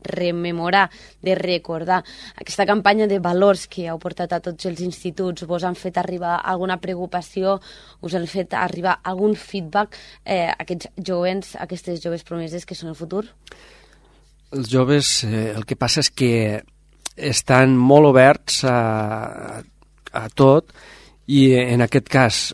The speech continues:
Speaker 2: mm, eh, veure en imatges lo que està passant en, respecte als refugiats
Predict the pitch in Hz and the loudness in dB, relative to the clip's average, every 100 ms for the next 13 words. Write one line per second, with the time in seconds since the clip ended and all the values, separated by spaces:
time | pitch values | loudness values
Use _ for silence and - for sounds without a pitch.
0 | - - 123 117 117 117 120 120 123 123 | -12 -6 -2 0 0 -2 -4 -6 -8 -2
1 | 113 131 131 131 127 127 127 - 127 127 | 4 6 8 6 6 6 4 2 2 4
2 | 123 131 110 123 117 117 113 - 127 - | 4 4 2 0 0 -2 -4 -4 -2 -2
3 | 120 120 123 110 107 107 107 107 127 117 | 0 4 4 4 2 -2 -4 -8 -10 -10
4 | - 117 - 113 107 107 117 107 127 123 | -6 -8 -6 -6 -4 -4 -4 2 6 6
5 | - | 2